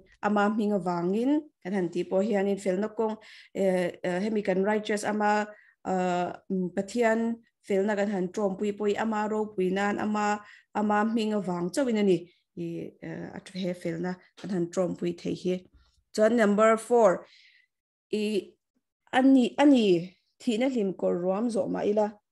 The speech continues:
Thil chalo reng reng ka hlau lo wang. nang kan hen ai om si a, ital tu le itiang in mit lamuan chin.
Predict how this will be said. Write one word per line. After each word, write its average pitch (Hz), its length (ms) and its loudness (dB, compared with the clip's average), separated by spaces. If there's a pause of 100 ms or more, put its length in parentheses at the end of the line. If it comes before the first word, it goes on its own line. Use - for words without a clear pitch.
(240)
Thil - 200 -4
chalo 208 360 -2
reng 311 400 -2
reng 220 280 -2
ka 214 80 -6
hlau 196 280 -6
lo 220 120 0
wang. 180 320 -4 (360)
nang 180 240 2
kan 208 180 -4
hen 190 200 -2
ai 175 140 -2
om 175 160 -2
si 190 240 -2
a, 208 100 4 (360)
ital 202 320 0
tu 180 120 -6
le 180 140 -2
itiang 180 500 -4
in 175 140 0
mit 170 180 -4
lamuan 175 360 -4
chin. 170 440 -4